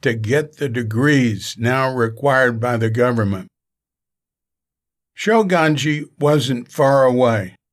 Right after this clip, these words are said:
One Sunday, on the way back to school after visiting home, Shunryu got off the train in Yokohama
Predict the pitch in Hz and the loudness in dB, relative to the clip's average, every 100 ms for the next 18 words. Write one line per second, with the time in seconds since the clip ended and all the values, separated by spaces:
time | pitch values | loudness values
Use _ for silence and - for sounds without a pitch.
0 | _ _ _ _ _ _ _ _ _ _ | _ _ _ _ _ _ _ _ _ _
1 | _ _ 180 202 202 185 - 165 147 120 | _ _ 0 2 2 0 2 2 2 0
2 | 127 127 _ _ _ 147 143 135 143 175 | -4 -8 _ _ _ 0 2 2 4 4
3 | 180 151 151 147 - 123 - - 156 123 | 2 2 0 -2 -8 -8 -6 -2 0 2
4 | 117 123 123 113 123 113 135 135 127 123 | 4 2 0 -4 -6 -2 -2 -2 -6 -4
5 | 117 104 131 123 107 110 - - - _ | -4 -2 0 -2 -4 -8 -12 -20 -20 _
6 | - 202 208 220 190 185 175 165 170 165 | -4 -2 0 -2 -2 0 2 2 2 0
7 | - - 143 135 156 147 131 135 123 117 | -4 -6 -6 -2 0 2 2 0 0 0
8 | 110 143 147 135 131 135 135 120 107 | 2 2 0 -2 -2 0 0 -2 -4